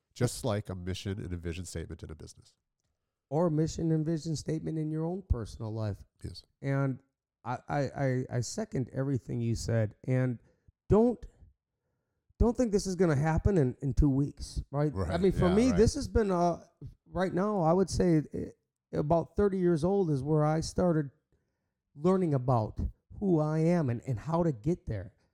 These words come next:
Speaker 2: And, I mean, shit, I'm just starting to get maybe a little closer, right?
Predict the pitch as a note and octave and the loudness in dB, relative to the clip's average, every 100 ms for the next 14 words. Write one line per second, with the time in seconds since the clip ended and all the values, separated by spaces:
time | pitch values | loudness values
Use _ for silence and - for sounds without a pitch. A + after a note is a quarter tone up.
0 | _ _ D#3 D3 B2 - _ B2 C3 B2 | _ _ 0 0 -2 -8 _ -6 -2 -2
1 | G#2+ _ _ _ _ - - A3+ A#2 E3+ | -4 _ _ _ _ -4 0 2 0 -8
2 | C#3 - _ _ _ _ _ _ _ - | -10 -16 _ _ _ _ _ _ _ -8
3 | - - - E3+ - C#3+ D#3+ D#3+ E3 E3 | -6 -6 -6 -8 -10 -12 -8 -4 0 0
4 | C#3+ F3 C3+ - F#3+ G3 - - _ _ | 2 2 0 -4 -4 -4 -6 -16 _ _
5 | C#3+ | -4